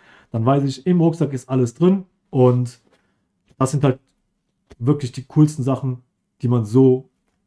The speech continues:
immer wieder mal brauchen kann. Ich hatte es ja bereits letzte Woche schon angesprochen. Ich wollte euch einmal dieses E D C vorstellen, dann einen, äh, Notfallrucksack fürs Auto.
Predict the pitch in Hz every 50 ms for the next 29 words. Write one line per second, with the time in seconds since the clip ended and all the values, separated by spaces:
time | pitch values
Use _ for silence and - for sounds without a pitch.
0 | _ _ _ _ _ - 185 190 170 147 156 156 151 135 127 110 - 123 131 135
1 | 135 117 - 113 95 98 - _ _ _ _ - 127 143 190 - 226 196 - 185
2 | 165 139 131 127 117 - 143 175 185 - - 190 196 185 185 170 170 175 170 165
3 | 160 160 - 165 160 156 165 160 180 - 131 - - 127 131 135 131 156 - 135
4 | 123 120 123 - - 139 131 127 127 123 120 113 110 113 110 110 107 113 - _
5 | - 139 120 120 113 113 - 214 226 240 226 214 196 190 - - 185 180 180 180
6 | 180 - _ _ _ _ _ _ _ _ _ _ 123 110 131 131 135 135 151 151
7 | - - 127 117 117 117 113 113 110 110 110 113 120 127 - _ _ _ _ _
8 | _ _ _ - 131 117 113 117 135 175 196 190 - 175 156 156 156 151 - -
9 | 139 127 - - 127 107 110 - 151 185 208 208 - 240 240 233 233